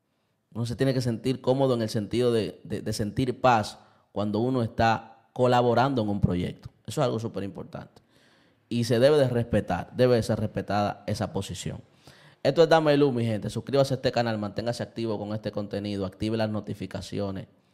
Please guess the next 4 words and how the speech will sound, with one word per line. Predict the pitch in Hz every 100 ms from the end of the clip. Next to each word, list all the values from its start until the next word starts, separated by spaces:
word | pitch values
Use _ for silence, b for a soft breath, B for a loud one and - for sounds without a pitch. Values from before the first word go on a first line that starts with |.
| b b b b b b b
Estamos | _ 107 113 110
casi | 120 123 113
ya | 110
llegando | 113 113 110 110 110 110 -